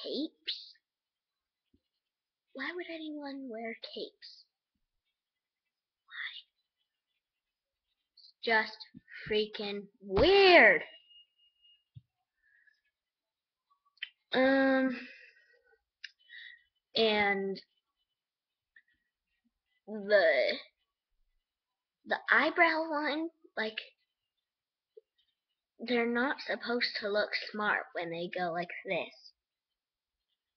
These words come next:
Like, it just looks like a freaking weird scientist's freaking eyes. Like, white hair,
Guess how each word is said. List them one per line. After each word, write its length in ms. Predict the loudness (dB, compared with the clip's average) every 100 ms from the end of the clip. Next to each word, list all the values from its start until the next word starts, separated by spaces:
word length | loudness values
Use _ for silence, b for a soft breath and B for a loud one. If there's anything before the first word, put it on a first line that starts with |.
| _ _ _ _ _ _ _ _ _ _ _ _ _ _ _ _ _ _ _ _ _ _ _ _ -10
Like, 100 | -6
it 120 | 0
just 260 | 2 2 -2
looks 280 | -2 -2
like 180 | -2 -6 -10 -10
a 100 | -10 -10 -8
freaking 400 | -8 -6 -10 -8
weird 420 | -2 2 4 2 -2 -6
scientist's 1160 | -2 0 -2 -6 -10 -10 -8 -10 -12 -18 -20 _ _ _ _ _
freaking 340 | -10 -8 -8 -10 -4 0
eyes. 600 | 2 2 0 -8 -14 -20 _ _ _ _ _ _ _ _ _ _
Like, 160 | -14 -14 -8
white 320 | -2 -2 -4 -8
hair, 460 | -6 -6 -4 -4